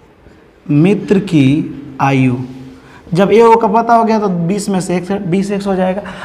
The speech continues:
आगे बोल रहा है कि चार वर्ष पहले उनकी आयु का गुणनफल फ़ोर्टी एट था। क्या बोल रहा है क्वेश्चन, ध्यान से समझिएगा।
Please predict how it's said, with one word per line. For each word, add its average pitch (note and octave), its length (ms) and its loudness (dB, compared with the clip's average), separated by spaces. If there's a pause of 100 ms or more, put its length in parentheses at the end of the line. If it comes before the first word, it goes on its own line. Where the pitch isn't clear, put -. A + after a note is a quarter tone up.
(140)
आगे B3+ 260 6
बोल C#4 200 6
रहा D#3 260 2
है F3 460 -4
कि C4 100 0
चार C#4 460 4
वर्ष C4 300 2 (120)
पहले A#3+ 320 6
उनकी A3 460 -2 (240)
आयु A3 440 4
का - 440 -2 (160)
गुणनफल G#3+ 580 2
फ़ोर्टी G3+ 360 2 (120)
एट E3 260 0
था। - 220 -6 (260)
क्या A#3+ 160 6
बोल B3+ 140 6
रहा B3+ 140 6
है B3+ 80 6
क्वेश्चन, B3+ 360 0
ध्यान A3+ 260 2
से F#3+ 120 -4
समझिएगा। C#3+ 520 -4